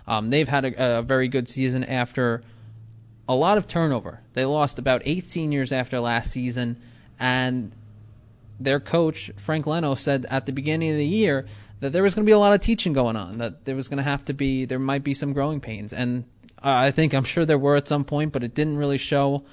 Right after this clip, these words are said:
uh, as far as results go. Central York has had a, a tremendous season this year. I believe they have on-, only one loss in division play, so they've, they've had a strong year.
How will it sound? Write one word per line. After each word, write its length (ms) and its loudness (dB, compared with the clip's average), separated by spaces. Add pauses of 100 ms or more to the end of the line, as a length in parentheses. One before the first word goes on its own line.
(220)
uh, 160 0
as 120 -2
far 260 2
as 100 -2
results 520 -2
go. 160 -2
Central 320 -2
York 220 2
has 200 0
had 160 0
a, 220 -2
a 40 -6
tremendous 600 -2
season 520 -2
this 240 -4
year. 400 -2
I 240 -18
believe 220 0
they 60 2
have 140 -2
on-, 200 -6
only 180 -4
one 300 -2
loss 360 0
in 220 -4
division 420 -4
play, 400 0
so 180 -8
they've, 200 -4
they've 160 0
had 180 0
a 40 -6
strong 320 -4
year. 280 -6